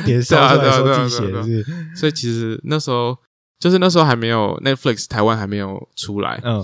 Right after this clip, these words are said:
Speaker 2: 然后应该说这种线上影集还没有很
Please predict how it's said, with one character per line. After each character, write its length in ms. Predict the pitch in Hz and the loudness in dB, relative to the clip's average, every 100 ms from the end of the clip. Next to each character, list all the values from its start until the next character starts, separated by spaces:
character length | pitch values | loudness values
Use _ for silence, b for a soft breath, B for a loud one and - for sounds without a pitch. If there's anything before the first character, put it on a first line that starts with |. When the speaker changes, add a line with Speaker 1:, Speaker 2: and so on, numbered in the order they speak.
| 95 - | -8 -12
Speaker 2:
然 120 | 107 | -10
后 460 | 117 120 110 107 - _ _ | -6 -4 -4 -6 -14 _ _
应 120 | 180 | -2
该 60 | 202 | 0
说 180 | 208 - - | 0 -2 -2
这 120 | 196 | 0
种 160 | 151 120 | 0 -2
线 440 | - - - 190 | -8 -12 -4 0
上 160 | 165 156 | 2 0
影 120 | 104 | -2
集 180 | 101 104 | -6 -6
还 100 | 107 | -6
没 120 | 113 | -4
有 100 | 120 | -4
很 380 | 110 95 92 | -4 -8 -10